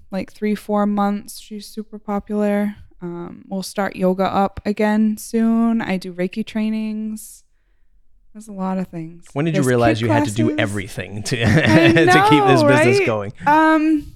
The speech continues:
Speaker 1: well, we kinda just go with the flow. So
Speaker 2: Yeah.
Speaker 1: if somebody asks or they'll be like, "Hey, I don't really know a lot about crystals. I don't know a lot about chakras," we make a class and
Speaker 2: Mm-hmm.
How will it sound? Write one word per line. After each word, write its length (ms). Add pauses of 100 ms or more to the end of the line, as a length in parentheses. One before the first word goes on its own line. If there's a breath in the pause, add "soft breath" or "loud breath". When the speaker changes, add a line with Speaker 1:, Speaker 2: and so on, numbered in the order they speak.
(140)
Speaker 1:
well, 240
we 120
kinda 280
just 240
go 180
with 200
the 80
flow. 480
So 160
Speaker 2:
Yeah. 60
Speaker 1:
if 120
somebody 400
asks 680
or 360
they'll 220
be 160
like, 260
"Hey, 280
I 60
don't 220
really 220
know 220
a 40
lot 160
about 340
crystals. 560
I 60
don't 180
know 140
a 20
lot 200
about 180
chakras," 800
we 240
make 240
a 40
class 680
and 280
Speaker 2:
Mm-hmm. 100